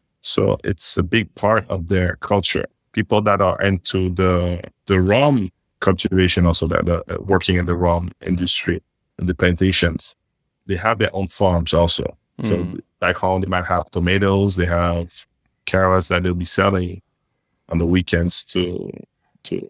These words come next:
Speaker 1: the market, sometimes during the week also. So beside the, the transportation and the, the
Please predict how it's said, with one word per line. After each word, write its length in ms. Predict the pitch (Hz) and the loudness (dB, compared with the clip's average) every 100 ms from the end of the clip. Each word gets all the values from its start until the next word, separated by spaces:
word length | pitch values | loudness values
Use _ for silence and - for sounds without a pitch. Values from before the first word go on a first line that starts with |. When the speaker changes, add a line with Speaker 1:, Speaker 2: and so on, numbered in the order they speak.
| - | -10
Speaker 1:
the 100 | 90 | -4
market, 340 | 92 98 101 - | 2 2 2 -4
sometimes 440 | 98 101 90 87 | -4 -2 -2 -4
during 200 | - 92 | -2 0
the 80 | 95 | 0
week 260 | 101 120 - | 0 -2 0
also. 400 | 110 107 85 - _ _ _ | -2 -2 -6 -10 _ _ _
So 420 | - - 101 95 - _ | -6 0 2 2 -2 _
beside 560 | 104 110 - 127 123 117 | -2 0 2 2 2 2
the, 340 | 104 95 92 | 2 4 0
the 280 | 92 95 90 87 | 2 4 4 2
transportation 840 | 101 92 - 95 95 101 - 95 | 0 0 0 0 2 0 -2 -4
and 160 | 92 87 | -4 -2
the, 260 | 87 90 - _ | -2 -2 -6 _
the 480 | - 90 85 50 50 | 0 2 0 -2 -8